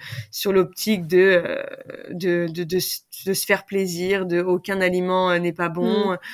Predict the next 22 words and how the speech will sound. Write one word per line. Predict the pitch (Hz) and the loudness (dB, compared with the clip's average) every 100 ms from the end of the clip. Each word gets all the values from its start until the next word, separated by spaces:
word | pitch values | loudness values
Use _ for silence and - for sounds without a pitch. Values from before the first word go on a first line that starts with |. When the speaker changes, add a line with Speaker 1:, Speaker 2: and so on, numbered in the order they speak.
| - - - - | -16 -18 -20 -18
Speaker 1:
tout, | - _ - | -20 _ -4
tout | 240 226 | 0 0
extrême | 214 - 214 202 190 - | -2 -2 0 0 0 -2
est | 196 | 0
mauvais | 190 180 180 190 202 175 | 0 0 2 2 2 0
et, | - 196 220 | -2 -6 -6
Speaker 2:
Ouais. | 208 180 - | -4 -6 -14
Speaker 1:
et, | - - | -20 -20
euh, | - - - - _ _ - | -18 -18 -20 -20 _ _ -20
et | |
donc | 170 175 170 | -12 -8 -8
voilà, | 175 180 | -10 -10
c'est, | - - - - | -12 -12 -16 -16
il | - 185 | -8 -4
est, | 185 | -2
il | 185 | -2
est, | 190 | -2
il | 185 | 0
est | 185 | -2
cool | - 202 | -2 2
à | 175 | 2
lire. | 160 | 0